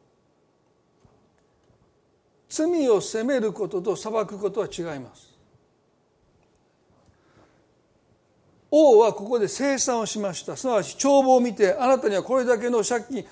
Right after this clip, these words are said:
負債がありますよ」ということを、そのしもべに言う。それが一万タラントでした。それ一回で借りた金額なのか、何回かにわたって借りた金額なのか分かりませんけど、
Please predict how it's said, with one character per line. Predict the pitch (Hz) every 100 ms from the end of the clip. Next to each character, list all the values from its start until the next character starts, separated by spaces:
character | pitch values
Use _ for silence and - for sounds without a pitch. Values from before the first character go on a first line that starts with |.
| -
負 | -
債 | 247 220
が | 220
あ |
り | 196
ま | 196 185
す | -
よ」 | 262
と | 220
い | 185
う |
こ | 175
と | 180 175
を、 | - -
そ | 226
の | 185
し | 202
も | 196
べ | 190
に | 190
言 | 175
う。 | -
そ | -
れ | 220
が | 220 202
一 | 196 -
万 | 220 214
タ | 185
ラ | 196 202
ン |
ト | 156
で | 123
し | -
た。 | - _ _
そ | -
れ | 202
一 | 330 254 -
回 | 233 190
で |
借 | 185 202
り | 185
た |
金 | 165 196
額 | 180 160
な | 160
の | 143
か、 | 147 240 - - _
何 | 233 202 196
回 | 202 208
か | 196 175
に | 170
わ | 175
た | 160
っ |
て | 165
借 | 160 185
り | 180
た | 175
金 | 190 175
額 | 160
な | 190 202
の |
か | 165
分 |
か | 180
り |
ま | 185
せ | 175 208
ん |
け | 175
ど、 | 214 220